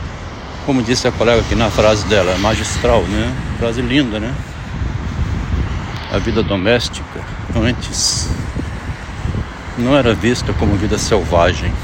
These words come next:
era uma vida comum. Pai, a mãe brigando, discutindo, mandando um no outro, nos filhos, aquela gritaria, chicote,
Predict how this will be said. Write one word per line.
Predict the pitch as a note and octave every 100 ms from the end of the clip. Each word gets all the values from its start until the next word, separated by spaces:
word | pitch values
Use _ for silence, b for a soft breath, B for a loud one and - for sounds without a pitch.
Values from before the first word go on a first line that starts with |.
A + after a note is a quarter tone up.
| - - -
era | A#2+
uma | C3
vida | C#3 C#3+
comum. | - D3 C3 D3 - - - - - - - - - - - - - - -
Pai, | A#2+ B2+ A2 F#2
a | F2
mãe | A2 C3 G#2+
brigando, | F2 E2+ A#2+ G#2+
discutindo, | F#2+ - F2+ - C3 B2 G2
mandando | G2 F#2 F#2 A2+ F#2+
um | A#2
no | F#2+ G#2+
outro, | C3 A#2+ G2+
nos | F2 -
filhos, | C3 B2 G#2 - -
aquela | - A2
gritaria, | - - G2 G2+ C3+ G2+ F#2 - -
chicote, | - - - B2+ C3+ - - -